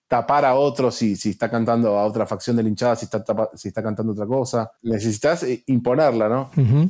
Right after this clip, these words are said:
Speaker 1: Y un poco viene de lo que decías antes, eh, es que por un lado decimos, ¿no? que somos la, la mejor hinchada de, de, de,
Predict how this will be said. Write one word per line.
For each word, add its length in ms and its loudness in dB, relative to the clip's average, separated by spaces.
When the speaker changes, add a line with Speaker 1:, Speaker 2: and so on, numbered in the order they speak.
Speaker 1:
Y 140 4
un 80 0
poco 200 2
viene 180 4
de 100 4
lo 100 2
que 300 4
decías 400 0
antes, 340 0
eh, 300 -4
es 100 -10
que 420 -4
por 140 0
un 160 4
lado 800 4
decimos, 540 0
¿no? 160 0
que 100 0
somos 220 0
la, 140 2
la 120 0
mejor 240 -2
hinchada 420 2
de, 280 0
de, 340 -4
de, 600 -8